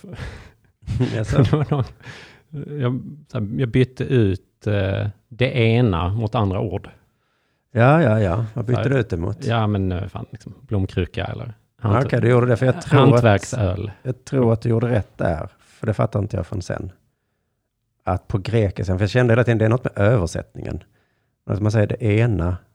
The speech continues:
Speaker 2: så på grekiska så kan, så behövs det inget objekt eller något sånt, utan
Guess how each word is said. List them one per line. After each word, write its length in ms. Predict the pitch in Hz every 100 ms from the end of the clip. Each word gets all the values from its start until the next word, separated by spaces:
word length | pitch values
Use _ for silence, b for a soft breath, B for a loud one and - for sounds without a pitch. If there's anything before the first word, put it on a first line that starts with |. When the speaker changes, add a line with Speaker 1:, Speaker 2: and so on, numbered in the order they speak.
| _
Speaker 2:
så 180 | - -
på 100 | -
grekiska 480 | 110 - 87 -
så 120 | - 98
kan, 240 | 107 -
så 80 | 110
behövs 360 | 98 110 110 -
det 100 | 107
inget 560 | 110 107 _ - - _ _ _ _ _ _ _ _ _ _ _ -
objekt 840 | 98 131 147 - - - - - b b b _ -
eller 120 | 131
något 80 | 127
sånt, 360 | 131 127 -
utan 480 | - 120 107 120